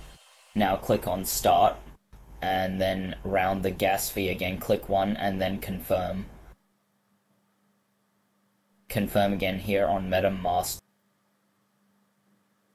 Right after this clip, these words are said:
Wait for a few seconds to load. So our transaction is complete.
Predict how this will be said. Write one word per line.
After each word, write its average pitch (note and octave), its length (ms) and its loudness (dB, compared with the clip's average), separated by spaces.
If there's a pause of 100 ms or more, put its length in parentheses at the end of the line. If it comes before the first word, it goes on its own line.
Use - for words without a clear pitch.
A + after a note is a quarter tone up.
(1200)
Wait F#2 340 2
for F#2 220 2
a F2 40 2
few G2 220 -2
seconds F#2 440 -4
to - 80 -6
load. F2 380 -2 (580)
So F2+ 480 2 (480)
our G2 120 4
transaction G2+ 640 0
is F#2 80 -6
complete. - 480 -4